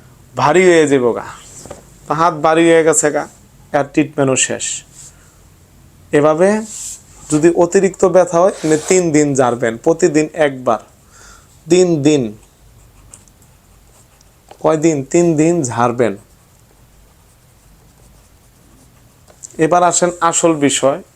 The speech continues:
তদবির করার আগে আপনার হাতে আপনি আগে তিনবার সূরা ফাতিহা পড়া,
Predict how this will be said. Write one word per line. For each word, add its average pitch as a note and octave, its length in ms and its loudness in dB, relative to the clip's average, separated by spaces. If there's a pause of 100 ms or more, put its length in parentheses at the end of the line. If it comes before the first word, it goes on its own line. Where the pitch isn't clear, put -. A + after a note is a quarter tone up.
(140)
তদবির E3+ 360 0
করার E3+ 380 2
আগে E3+ 360 0 (680)
আপনার E3+ 400 2
হাতে B2+ 400 -2
আপনি E3 300 0
আগে D3+ 240 0
তিনবার D3+ 400 0
সূরা C#3 260 0
ফাতিহা C3 420 -4
পড়া, D#3 300 -2